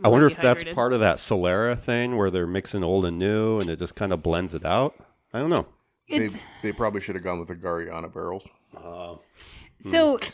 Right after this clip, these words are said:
Speaker 2: I would
Speaker 1: obviously.
Speaker 2: s-, I would say that this would be a good starter rye for somebody who is
Speaker 1: Okay.
Speaker 2: only used to, like, drinking maybe, like,
Speaker 3: Starter rye?
Speaker 2: sweeter bourbons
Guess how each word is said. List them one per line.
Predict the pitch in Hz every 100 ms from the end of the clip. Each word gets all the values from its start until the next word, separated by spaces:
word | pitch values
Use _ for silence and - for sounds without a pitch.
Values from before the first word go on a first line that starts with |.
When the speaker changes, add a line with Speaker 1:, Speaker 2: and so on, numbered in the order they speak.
| -
Speaker 2:
I | 285
would | 339
Speaker 1:
obviously. | 381 254 208
Speaker 2:
s-, | - - 123
I | 240
would | 262 302 247
say | - 196 202
that | 190
this | 160 175 196
would | 170
be | 175
a | 113 156
good | 160 156 165
starter | - - 147 135 165
rye | 170 175
for | 185
somebody | 180 190 185 190 208 _ _ _ _ _ _ _ -
who | 196 185 185
is | 196
Speaker 1:
Okay. | 127 127
Speaker 2:
only | 226 247
used | 233 226 -
to, |
like, | 196 180
drinking | 160 190 180 185 180 180
maybe, | 170 165 160
like, | 147 131
Speaker 3:
Starter | 170
rye? |
Speaker 2:
sweeter | 185 160
bourbons | 147 151 147 165 196 190